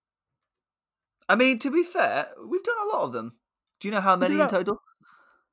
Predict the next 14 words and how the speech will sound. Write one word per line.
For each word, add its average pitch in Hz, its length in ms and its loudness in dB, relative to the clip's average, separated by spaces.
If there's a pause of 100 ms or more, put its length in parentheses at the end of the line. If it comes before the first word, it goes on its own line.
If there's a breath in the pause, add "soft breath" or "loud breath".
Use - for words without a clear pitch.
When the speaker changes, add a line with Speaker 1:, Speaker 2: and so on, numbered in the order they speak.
(640 loud breath)
Speaker 2:
Well, 180 120 0
we 202 80 2
started 233 320 2
about 220 180 4
eighty-five-ish, 202 1300 0
Speaker 1:
Yeah, - 80 -
Speaker 2:
uh, - 220 0
or 185 100 2
Speaker 1:
something 196 40 2
like 311 160 2
Speaker 2:
maybe, 285 100 -4
Speaker 1:
that. - 80 -8
Speaker 2:
maybe 277 200 2
f-, - 140 -6